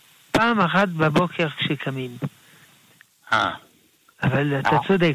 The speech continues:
Speaker 1: לא מברכים על נטילת ידיים כל פעם שהולכים לשירותים, אבל מברכים אשר יצר.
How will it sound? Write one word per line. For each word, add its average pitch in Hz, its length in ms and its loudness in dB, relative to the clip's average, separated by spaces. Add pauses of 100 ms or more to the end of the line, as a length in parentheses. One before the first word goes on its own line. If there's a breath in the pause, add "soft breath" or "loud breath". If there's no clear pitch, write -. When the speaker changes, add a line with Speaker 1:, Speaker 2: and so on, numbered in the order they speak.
Speaker 1:
לא 202 120 4
מברכים 160 500 2
על 143 120 0
נטילת 139 440 -2
ידיים 147 300 -2
כל 151 140 -2
פעם 139 240 -2
שהולכים 147 320 -2
לשירותים, 135 460 0 (460 loud breath)
אבל 147 240 4
מברכים 190 420 0
אשר 165 260 0
יצר. 185 480 2